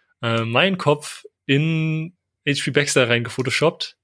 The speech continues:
mit diesen legendären blassblonden Haaren von H P Baxter. Und, äh, das war, das wurde halt so, so ein bisschen zum Meme und dann hab ich einfach gedacht, ach komm, ich zieh's durch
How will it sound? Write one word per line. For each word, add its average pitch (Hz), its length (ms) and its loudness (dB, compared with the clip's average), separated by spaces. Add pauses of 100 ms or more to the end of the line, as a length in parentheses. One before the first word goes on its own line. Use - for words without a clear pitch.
(600)
mit 143 180 0
diesen 143 260 2
legendären 151 840 4
blassblonden 139 720 2
Haaren 139 340 2
von 131 220 -4
H 143 240 -6
P 135 80 -6
Baxter. 117 560 -2 (1200)
Und, 113 640 2
äh, 117 460 0 (440)
das - 220 -2
war, 139 500 4 (560)
das 123 180 -8
wurde 151 160 4
halt 147 140 2
so, 135 60 0
so 135 100 2
ein 127 80 -2
bisschen - 220 0
zum 127 200 0
Meme 170 460 2
und 131 160 -4
dann 127 300 0
hab 131 120 -4
ich 139 140 -4
einfach 127 160 0
gedacht, 127 240 -2
ach 131 120 -4
komm, 127 200 -4
ich 110 100 -8
zieh's - 220 -2
durch 147 460 2